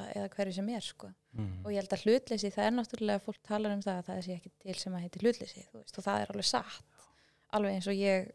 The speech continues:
Speaker 1: sko, ég sagði, ég segi, <laughs> skilur, bara, ég er kona, ég, ég lifi í mínum pólitíska líkama og, þú veist, allir líkamar eru pólitískir. Við höfum bara ákveðið það að karlkyns hvítir líkamar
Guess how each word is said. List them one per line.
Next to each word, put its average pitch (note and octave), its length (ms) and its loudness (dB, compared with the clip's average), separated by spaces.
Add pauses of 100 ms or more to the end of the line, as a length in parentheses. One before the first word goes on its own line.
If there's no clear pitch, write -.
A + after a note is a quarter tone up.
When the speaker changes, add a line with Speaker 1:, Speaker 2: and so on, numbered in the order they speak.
Speaker 1:
sko, - 320 -4 (800)
ég G3+ 120 2
sagði, G#3 280 8 (300)
ég G#3+ 200 4
segi, A3 360 8
<laughs> - 40 2
skilur, - 420 6
bara, - 260 0
ég G3 260 2
er G3 120 2
kona, A3+ 380 4 (680)
ég, G#3 160 2 (100)
ég G#3+ 260 2
lifi G#3+ 280 4
í G#3+ 60 4
mínum G#3 240 4
pólitíska A3 540 4
líkama G#3 500 2 (600)
og, G#3 400 6
þú - 200 -6
veist, G3 180 -2
allir G#3 280 2
líkamar G#3+ 400 2
eru A3+ 200 0
pólitískir. G#3+ 680 0
Við G#3 160 2
höfum G3+ 160 0
bara G3 200 2
ákveðið G#3+ 720 0
það G#3+ 280 2
að G3 100 -4
karlkyns - 540 -2
hvítir - 420 -6
líkamar G#3+ 520 -2